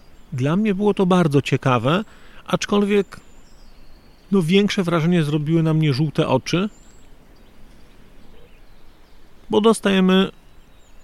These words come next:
trochę wariację, ale dużo, dużo bardziej pogłębioną na temat tej czeskiej wspólnoty w Brazylii. Ale wariacja, jak mówię, jest bardzo, bardzo pogłębiona.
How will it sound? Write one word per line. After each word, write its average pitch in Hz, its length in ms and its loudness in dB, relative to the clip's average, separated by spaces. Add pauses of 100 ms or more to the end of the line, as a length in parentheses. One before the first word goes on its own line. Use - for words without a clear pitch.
(160)
trochę 175 400 0
wariację, 156 920 0
ale 156 200 0
dużo, 156 440 2
dużo 165 260 0
bardziej 156 280 -2
pogłębioną 151 680 2
na 156 160 0
temat 160 600 -2 (460)
tej 151 360 0 (480)
czeskiej 160 480 0
wspólnoty 151 1000 0 (200)
w 123 120 -6
Brazylii. 131 680 0 (1400)
Ale 175 180 2
wariacja, 185 440 0
jak 175 140 -2
mówię, 170 220 4
jest 165 240 0
bardzo, 160 480 0
bardzo 135 340 0
pogłębiona. 110 720 -2